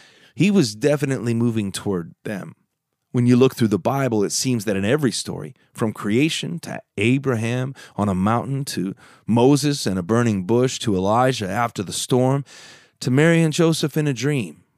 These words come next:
from the very beginning of time, God has always been the one coming toward us. And God went to the most extreme lengths to send his son.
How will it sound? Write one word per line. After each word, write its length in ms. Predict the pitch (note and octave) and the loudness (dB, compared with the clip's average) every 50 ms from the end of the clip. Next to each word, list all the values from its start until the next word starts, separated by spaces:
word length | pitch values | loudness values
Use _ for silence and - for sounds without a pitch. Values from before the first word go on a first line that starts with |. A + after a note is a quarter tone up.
| _ | _
from 160 | - A2+ A2+ A#2+ | -4 -2 0 0
the 80 | A#2 | 2
very 240 | G#2 C3+ D#3 F3+ F#3+ | 2 4 4 4 4
beginning 340 | F3 E3 C3+ E3 E3 E3 D#3+ | 2 2 2 2 2 2 0
of 100 | D3+ - | 0 -2
time, 380 | - - - D#3+ D#3+ D#3 C#3+ | -4 -4 -2 0 0 0 0
God 240 | A#2 B2 B2 C3 D3 | 0 0 0 0 0
has 160 | C#3+ C#3 B2 | 0 -2 -2
always 460 | B2+ - B2+ C3+ D3 D#3+ E3+ F3 E3+ - | -2 -2 0 2 2 4 4 2 0 0
been 180 | - D3+ D3+ | -2 0 0
the 80 | C#3+ C3+ | 2 2
one 300 | B2+ B2+ B2 B2+ C3 A#2+ | 2 2 2 0 0 -2
coming 340 | - - B2 A#2+ A2+ A2 G2+ | -2 -2 -2 0 0 -2 -4
toward 380 | - - - A2+ A2 G#2 F#2+ - | -4 -2 0 2 2 0 0 -2
us. 480 | - F#2 F#2 F2+ E2 E2 - - - - _ _ - - - - - - - _ _ _ | -4 -4 -4 -4 -4 -8 -12 -14 -14 -14 _ _ -20 -20 -20 -20 -20 -20 -20 _ _ _
And 160 | - A2+ A2 | -2 0 2
God 220 | A2+ B2+ C#3 D#3 D3 | 2 2 2 2 2
went 200 | D3 D3+ D3+ - | 2 0 2 0
to 80 | - B2 | 0 0
the 80 | A#2+ | 2
most 280 | A#2+ A#2+ A#2+ A2+ - - | 2 2 0 0 -2 -4
extreme 520 | G#2 - - - - C3+ C#3 C#3+ C#3+ B2+ | -6 -6 -4 0 0 2 2 2 2 2
lengths 340 | B2 C3 C3 A#2+ G#2 - - | 0 0 0 -2 -4 -4 -6
to 100 | - G#2 | -6 -6
send 400 | - - - - A#2 A2+ A2+ G#2 | -4 -2 -2 0 0 0 -2 -2
his 160 | G#2 A#2 G#2 | -2 -4 -4
son. 480 | - - - - - C#3 A2 F#2 E2 | -4 -4 -4 -2 -2 -2 -2 -4 -6